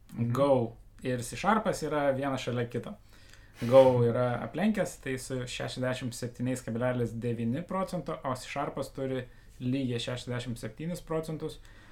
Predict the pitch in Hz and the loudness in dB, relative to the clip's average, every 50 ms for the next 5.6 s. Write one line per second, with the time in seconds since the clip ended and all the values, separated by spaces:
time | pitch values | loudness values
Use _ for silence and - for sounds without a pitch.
0 | - - - - - 135 123 123 - 123 123 123 120 123 123 123 120 - 127 120 | -20 -20 -16 -2 2 2 4 4 4 4 4 4 4 4 4 4 2 0 0 0
1 | 120 117 113 117 120 - - 120 120 120 120 123 117 113 120 117 117 113 - - | 2 0 0 -2 -4 -2 0 0 2 2 2 2 2 2 0 0 0 0 -2 -2
2 | 127 135 135 - 127 117 - - - - 120 120 - 123 120 117 113 - 120 - | -4 -2 -2 -2 -2 -2 -2 -4 -6 -6 -6 -6 -4 -4 -4 -4 -4 -6 -8 -8
3 | 117 113 - 127 - 120 117 110 117 113 110 113 - - 113 113 - - - 117 | -6 -6 -6 -6 -6 -4 -2 -2 0 -2 -2 -4 -6 -8 -10 -10 -10 -6 -4 -2
4 | 113 113 107 - - - - - - - - - - - - - - - 214 185 | -2 -2 -4 -6 -8 -10 -10 -12 -14 -16 -16 -18 -20 -20 -20 -20 -20 -20 -18 -16
5 | - - - - - 113 117 131 139 - - 113 | -14 -14 -10 -8 -4 -2 -2 -2 -2 -4 -6 -6